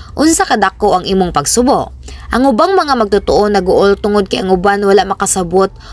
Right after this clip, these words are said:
og naglibak mahitungod kanila. Sila walay bisan unsa ug walay kapasigarbo, busa sila napuno sa kasubo nga walay kalipay.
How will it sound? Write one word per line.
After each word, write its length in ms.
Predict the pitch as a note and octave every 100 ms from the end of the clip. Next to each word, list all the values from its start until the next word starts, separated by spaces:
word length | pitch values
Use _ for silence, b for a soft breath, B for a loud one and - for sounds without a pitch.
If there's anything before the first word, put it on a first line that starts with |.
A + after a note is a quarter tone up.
| B
og 80 | A#3+
naglibak 560 | B3 B3 A#3+ G3+ - -
mahitungod 480 | G3+ F3+ F#3 F#3
kanila. 560 | - D#3 F3+ C4 D#3 A#2 - B -
Sila 240 | B3 A#3
walay 320 | G#3 F#3+ F#3+
bisan 320 | F#3 G3 G#3
unsa 480 | E3+ A3 G#3+ A#3 G#3+ B B B B
ug 160 | - A#3
walay 320 | C4 C4+ C#4
kapasigarbo, 1040 | - B3 A#3+ A3 G3 B3+ C#4+ D#4 F3+ C3+ B B G#3+
busa 240 | A3+ C4
sila 240 | - A#3+ A3
napuno 320 | F#3+ G#3 A3+ G#3+
sa 80 |
kasubo 560 | A3 G3+ F#3+ F#3 G#3 E3
nga 160 | G3+ F#3+
walay 240 | F#3 G3
kalipay. 720 | F#3+ D#3+ C3+ - B3 C#3+ -